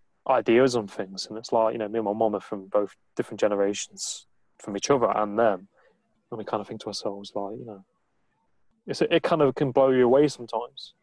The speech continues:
It can be like, you know, "Gosh, okay, yeah." <laughs>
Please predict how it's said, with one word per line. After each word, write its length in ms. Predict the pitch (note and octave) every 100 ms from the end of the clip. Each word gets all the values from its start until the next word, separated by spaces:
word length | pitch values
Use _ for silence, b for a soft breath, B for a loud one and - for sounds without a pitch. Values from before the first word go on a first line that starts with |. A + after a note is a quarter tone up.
| _ _ _ _
It 120 | -
can 100 | -
be 100 | B2
like, 280 | A#2+ A2+ A2
you 60 | -
know, 220 | A2+ G#2 -
"Gosh, 440 | B2+ G#2+ - - _ _
okay, 300 | B2 G#2+ G#2 A2 -
yeah." 160 | A#2 G#2 _ B B B B B B B -
<laughs> 300 | - -